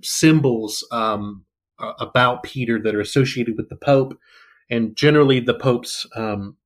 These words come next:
ministry is, is called the, the, the Petrine ministry after, after Peter. So, yes, absolutely.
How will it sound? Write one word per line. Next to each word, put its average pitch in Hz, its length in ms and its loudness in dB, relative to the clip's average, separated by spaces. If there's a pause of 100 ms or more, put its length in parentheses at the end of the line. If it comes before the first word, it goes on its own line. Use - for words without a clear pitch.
(460)
ministry 139 600 4
is, 113 400 -4
is 113 180 -6
called 113 340 0
the, 98 160 -2
the, 110 240 -6
the 135 80 -2
Petrine 104 680 0
ministry 107 460 -4
after, 101 400 -4
after - 260 -4
Peter. 98 360 -8
So, - 160 -6
yes, 104 440 -2
absolutely. - 680 -6